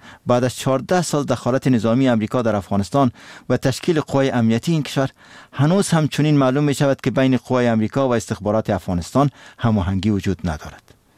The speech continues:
روزنامه از قول سازمان حقوق بشری هیومن رایتس واچ می‌نویسد که سوال کرده است آیا این حملات کاملاً متکی بر معلوماتی بود که استخبارات افغانستان به آنها داده است؟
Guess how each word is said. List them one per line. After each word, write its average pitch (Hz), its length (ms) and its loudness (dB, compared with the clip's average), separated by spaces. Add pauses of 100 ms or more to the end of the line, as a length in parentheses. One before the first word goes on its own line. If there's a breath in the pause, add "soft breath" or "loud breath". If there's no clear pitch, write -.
(260 soft breath)
روزنامه 110 380 2
از 117 160 0
قول 127 200 0
سازمان 113 500 0
حقوق 113 320 -4
بشری 123 260 0
هیومن 113 260 2
رایتس 110 220 0
واچ 135 160 0 (460 loud breath)
می‌نویسد 139 520 2
که 131 180 0 (280 soft breath)
سوال 151 300 0
کرده 139 260 -2
است 131 160 -2 (480 loud breath)
آیا 180 180 4
این 165 140 2
حملات 139 440 2
کاملاً 117 360 2
متکی 123 440 0
بر 117 160 0
معلوماتی 101 520 0
بود 143 180 0
که - 100 -2
استخبارات 104 520 -2
افغانستان 104 600 -2
به 151 60 0
آنها 151 240 2
داده 151 220 0
است؟ 160 220 -4